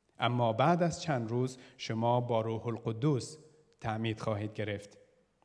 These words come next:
پس هنگامی که همه دور هم جمع بودند، از او پرسیدند: «خداوندا، آیا وقت آن رسیده است که تو بار دیگر سلطنت را به اسرائیل بازگردانی؟» عیسی جواب داد:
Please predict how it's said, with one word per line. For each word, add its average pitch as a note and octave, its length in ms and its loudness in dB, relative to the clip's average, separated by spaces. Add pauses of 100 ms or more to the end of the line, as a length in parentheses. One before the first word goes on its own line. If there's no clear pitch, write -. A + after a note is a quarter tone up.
(1080)
پس D3+ 200 4
هنگامی E3+ 440 6
که G3+ 140 2
همه D#3 260 6
دور D3+ 300 8
هم D3 320 4
جمع C#3+ 400 4
بودند، C3 720 2
از A#2+ 240 -2
او C3+ 120 -2
پرسیدند: B2 840 -4 (100)
«خداوندا، C3+ 840 2 (640)
آیا E3+ 280 6
وقت D3+ 280 0
آن D#3 220 2
رسیده B2 420 0
است D#3 360 0
که C3+ 80 -2
تو D3+ 380 2 (240)
بار C#3+ 400 4
دیگر B2+ 420 4
سلطنت A#2+ 680 0
را B2+ 120 2
به A#2+ 180 -2
اسرائیل A2 520 -4
بازگردانی؟» A2 920 -2 (1200)
عیسی D3 300 2
جواب D3 400 4
داد: A2 340 -2